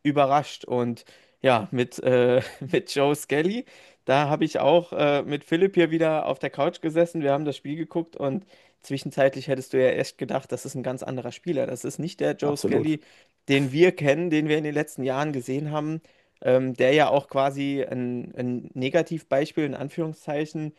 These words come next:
Speaker 1: äh, für diese ausstehende Entwicklung unter Seoane war, ne? Also der hatte ja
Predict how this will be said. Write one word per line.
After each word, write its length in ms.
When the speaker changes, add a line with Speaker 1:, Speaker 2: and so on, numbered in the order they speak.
Speaker 1:
äh, 240
für 240
diese 360
ausstehende 480
Entwicklung 420
unter 220
Seoane 540
war, 320
ne? 160
Also 220
der 140
hatte 180
ja 380